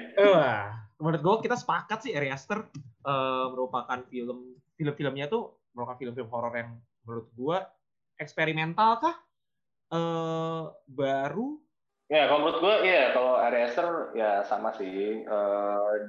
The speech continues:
Speaker 2: dia memberikan nafas baru untuk genre horor gitu. Ibaratnya kayak, eh, Sam Raimi ngasih nafas baru ke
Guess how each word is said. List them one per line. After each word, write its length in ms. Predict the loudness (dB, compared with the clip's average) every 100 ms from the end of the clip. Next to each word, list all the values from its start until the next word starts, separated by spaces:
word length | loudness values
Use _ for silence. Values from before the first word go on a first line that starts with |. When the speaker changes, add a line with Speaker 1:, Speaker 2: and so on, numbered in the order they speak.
| -8
Speaker 2:
dia 200 | -6 -4
memberikan 600 | -2 -2 -4 -6 -8 -8
nafas 460 | -8 -6 -8 -8 -8
baru 420 | -4 -2 -2 -6
untuk 220 | -10 -14
genre 360 | -8 -8 -6 -8
horor 280 | -4 -2 -2 -6 _ _ _
gitu. 220 | -18 -12 -12 -14 _ _ _ _ _ _ _
Ibaratnya 1120 | -12 -10 -4 -2 0 0 -2 -4 -4 0 0 0
kayak, 480 | 0 2 2 2 0 -2
eh, 520 | -4 0 2 2 0 -2
Sam 240 | -2 -4 0
Raimi 800 | 0 0 -2 -2 -2 -4 -8 -16 _
ngasih 640 | -10 -8 -8 -6 -8 -10 -18 _
nafas 400 | -6 -2 -2 -2
baru 400 | 0 0 0 -4
ke 120 | 0